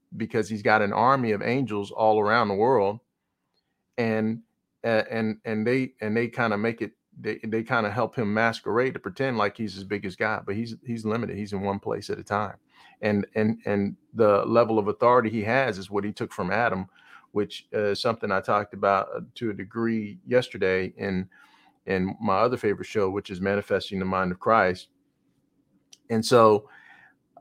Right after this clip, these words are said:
um, and so what he does, he makes himself look bigger. And you got a lot of people out there, every religion, the way God sees it, every religion that does not worship him is a form of witchcraft.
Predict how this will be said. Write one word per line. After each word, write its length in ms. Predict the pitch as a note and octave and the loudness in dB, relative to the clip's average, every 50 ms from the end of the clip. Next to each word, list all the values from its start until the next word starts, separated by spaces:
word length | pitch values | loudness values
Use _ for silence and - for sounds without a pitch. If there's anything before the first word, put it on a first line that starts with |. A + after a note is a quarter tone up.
| _ _ - | _ _ -8
um, 440 | - - - G#2 G2 F#2 G#2 G#2+ - _ _ _ _ _ _ _ _ _ _ _ _ - A2 - - A#2 | -4 -2 -2 0 0 -2 -4 -8 -12 _ _ _ _ _ _ _ _ _ _ _ _ -10 -10 -8 -6 -4
and 200 | A2 G#2+ G#2+ - | -2 -2 -2 -2
so 80 | B2+ | 0
what 140 | A2 A2 G#2 | 2 2 2
he 80 | G#2+ G#2 | 2 4
does, 240 | A#2+ B2+ C3 G#2+ | 4 4 4 2
he 80 | G#2+ G#2+ | 0 0
makes 200 | A2 A2 G#2+ - | 0 0 0 -2
himself 340 | G#2+ G2 - A2 G2 G2 - | -6 -4 -2 0 0 0 0
look 220 | A2+ A2+ A2+ G2+ | -2 -2 -2 0
bigger. 520 | G#2 A#2 C3 A2+ G2+ G2 F#2+ F#2+ A#2+ - _ - | 0 0 2 2 0 0 0 -2 -4 -8 _ -8
And 180 | G#2+ G2+ G2+ A2 | -6 -4 -2 -2
you 80 | B2 | 0
got 140 | D3 D3 C#3 | 0 2 2
a 40 | C3+ | 4
lot 220 | B2+ C3+ C#3+ C#3+ | 4 4 4 4
of 80 | C3+ - | 2 0
people 400 | - C#3 D#3+ D#3+ - A#2 G#2+ G2+ | -2 -4 -6 -4 -2 0 2 4
out 300 | G2+ A2+ C3 C#3+ - - | 4 4 4 2 0 0
there, 420 | G#2 F#2+ F#2+ F#2+ F#2+ F#2 G2 G#2 - _ _ _ _ _ _ _ _ _ _ - | 0 0 2 2 0 -2 -4 -8 -14 _ _ _ _ _ _ _ _ _ _ 2
every 200 | D3+ E3 G3+ A3 | 2 4 4 4
religion, 460 | G#3+ G#3+ G3+ F#3+ F#3 E3 C3+ C3+ B2 | 6 6 6 6 6 4 4 2 2
the 60 | A#2+ | 2
way 160 | A#2+ D3 E3+ E3 | 4 4 4 6
God 240 | F3 E3 E3 E3 | 8 8 8 6
sees 260 | E3 - F3 F3 D#3+ D3 | 4 2 -2 -2 -2 -2
it, 100 | A#2+ B2+ | 0 0
every 220 | D3 D3 D#3+ D3 | 0 0 0 0
religion 680 | C3+ C3+ A#2+ A#2 B2+ C#3 B2 - A2+ A2 G2+ G2 F#2 - | 0 0 0 2 0 0 0 -2 -2 -2 -2 -2 -4 -4
that 240 | - G#2+ G#2 F#2+ - | -2 0 0 0 0
does 180 | A2 G#2 F2+ F2+ | -2 -4 -4 -4
not 500 | G2 G2 G2+ G#2+ A2+ A#2+ B2 A#2 - - - - _ _ | -4 -2 0 2 2 2 2 0 -2 -6 -14 -20 _ _
worship 460 | - G#2+ A2+ A2+ A2+ - - G#2 F2 | -6 -2 0 0 0 -2 -4 -8 -10
him 400 | - - A#2 A2+ A#2 B2 C3+ C3+ - _ _ _ _ _ _ _ _ _ _ _ _ _ _ _ _ _ _ | -8 -4 -4 -2 -2 -2 -4 -6 -10 _ _ _ _ _ _ _ _ _ _ _ _ _ _ _ _ _ _
is 120 | B2 A2 G#2+ | -6 -6 -6
a 60 | G#2+ | -6
form 240 | - A2+ G#2+ G2 F#2 | -4 -4 -2 -2 -2
of 60 | F#2 | -4
witchcraft. 460 | G2 G#2 - - - F#2+ - - | -4 -6 -8 -10 -12 -12 -12 -14